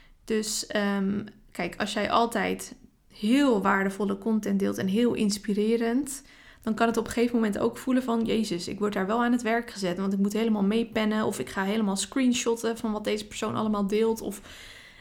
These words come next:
ehm, in de podcast, eh, ga, nou ja, nee, dat, dat luister je misschien ook wel echt om kennis op te doen, maar dat geldt niet voor alle type content.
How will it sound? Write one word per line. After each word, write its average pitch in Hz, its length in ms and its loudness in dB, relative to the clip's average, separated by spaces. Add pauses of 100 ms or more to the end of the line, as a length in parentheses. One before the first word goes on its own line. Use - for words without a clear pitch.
(140)
ehm, 208 360 0
in 214 180 2
de 208 80 -2
podcast, 226 800 -2
eh, 214 260 -2
ga, - 220 -10 (140)
nou - 220 -4
ja, - 140 -8
nee, - 140 -10
dat, - 360 -10
dat 202 160 -6
luister 190 260 -2
je 196 80 0
misschien 196 240 -4
ook 202 80 -6
wel - 100 -6
echt - 140 -8
om 208 80 -2
kennis 214 260 -2
op 220 100 -6
te - 100 -8
doen, 262 200 0
maar 208 380 -2 (100)
dat 208 160 -6
geldt 214 220 -4
niet 240 180 0
voor - 380 -2
alle 233 320 0
type - 300 -4
content. - 540 -10